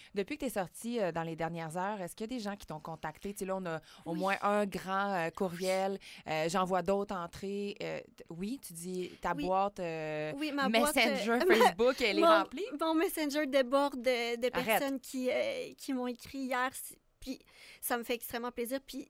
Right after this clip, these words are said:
Speaker 1: Parce qu'il y a eu un
Speaker 2: ça me
Speaker 1: reportage
Speaker 2: touche énorme.
Speaker 1: télé,
Speaker 2: Oui.
Speaker 1: tu sais, à, à T V A qui a, qui a
Speaker 2: Ouais.
Speaker 1: touché quand même une grande, euh, portion du Québec, là.
Speaker 2: Ouais,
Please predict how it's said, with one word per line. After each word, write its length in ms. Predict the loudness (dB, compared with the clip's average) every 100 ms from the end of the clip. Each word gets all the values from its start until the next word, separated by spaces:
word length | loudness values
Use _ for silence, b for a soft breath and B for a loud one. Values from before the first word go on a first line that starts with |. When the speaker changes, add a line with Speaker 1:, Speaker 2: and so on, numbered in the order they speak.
| -10
Speaker 1:
Parce 120 | -4
qu'il 100 | 0
y 100 | 4
a 40 | 4
eu 20 |
un 40 |
Speaker 2:
ça 60 | 4
me 40 |
Speaker 1:
reportage 360 | 2 0 2 2 2
Speaker 2:
touche 40 |
énorme. 320 | 0 0 -2
Speaker 1:
télé, 140 | -4 -6
Speaker 2:
Oui. 100 | -6
Speaker 1:
tu 40 |
sais, 100 | -2
à, 240 | 0 2 0
à 80 | -2
T 120 | -6
V 140 | -4
A 80 | -4
qui 120 | -4
a, 80 | -8
qui 140 | -8
a 40 | -8
Speaker 2:
Ouais. 120 | -8
Speaker 1:
touché 220 | -10 -12
quand 160 | -8 -10
même 180 | -8 -12
une 100 | -10
grande, 280 | -10 -8
euh, 160 | -6 -6
portion 320 | -6 -8 -10
du 80 | -10
Québec, 380 | -6 -6 -6 -8
là. 80 | -8
Speaker 2:
Ouais, 180 | -8